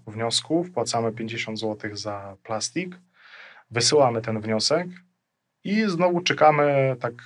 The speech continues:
sześć, siedem miesięcy na wydanie tego plastiku, ale jedynym plusem to jest to, że jego pobyt zaczyna być legalny w momencie, kiedy my ten wniosek już mamy wysłany i mamy taką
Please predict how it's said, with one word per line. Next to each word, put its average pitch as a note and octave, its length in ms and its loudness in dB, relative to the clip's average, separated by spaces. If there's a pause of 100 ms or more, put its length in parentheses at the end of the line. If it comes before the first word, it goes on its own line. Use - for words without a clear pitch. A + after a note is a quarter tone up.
(380)
sześć, - 280 4
siedem B2 380 2
miesięcy A#2+ 600 0 (120)
na B2 140 0
wydanie A#2+ 340 2
tego A#2 240 -2
plastiku, A#2 580 -8 (600)
ale C3 240 8
jedynym F3+ 440 4
plusem D3 560 6 (400)
to B2+ 100 -4
jest B2 220 -4
to, C#3 140 8
że C3 440 4 (100)
jego B2+ 460 4 (100)
pobyt A#2+ 440 6
zaczyna B2 400 -2
być B2+ 380 -2
legalny B2+ 640 4 (880)
w - 80 -12
momencie, C#3 400 2
kiedy C3+ 220 2
my B2+ 100 0
ten A#2+ 160 -2
wniosek A#2+ 400 -6
już - 180 -10
mamy A2 400 -4
wysłany A#2+ 460 -2
i A2+ 60 -6
mamy A2+ 320 -2
taką A2 340 -14